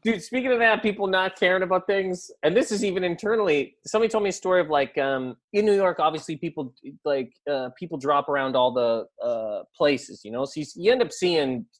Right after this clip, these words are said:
everybody. Um, but somebody told me a story of, uh, Kevin Hart was in, like, a real small, uh, club in the city. It holds, like, ninety people. And obviously, he walks on, people erupt. He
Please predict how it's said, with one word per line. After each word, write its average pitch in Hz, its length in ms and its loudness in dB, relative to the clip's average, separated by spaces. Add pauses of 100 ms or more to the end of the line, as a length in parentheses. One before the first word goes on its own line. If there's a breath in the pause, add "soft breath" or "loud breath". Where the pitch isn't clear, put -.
everybody. 117 720 -4 (640 loud breath)
Um, 139 400 -4 (300)
but 156 100 -2
somebody 202 220 -2
told 185 160 -4
me 156 40 -2
a 147 40 -6
story 170 320 0
of, 139 160 -4
uh, 147 300 0 (540)
Kevin 160 240 -2
Hart 151 240 -2
was 131 120 -6
in, 143 100 -4
like, 135 120 -4
a 131 40 -6
real 143 160 0
small, 135 600 -4 (140)
uh, 123 200 -4
club 185 260 2
in 156 80 -6
the 139 60 -6
city. 170 220 -2
It 143 40 -4
holds, 160 160 -2
like, 147 120 -2
ninety 143 440 -4
people. - 460 -12 (400)
And 185 100 0
obviously, 147 680 0
he 175 100 0
walks 160 260 2
on, 139 320 0 (300)
people 143 400 4
erupt. 127 800 -4 (320)
He 147 400 -2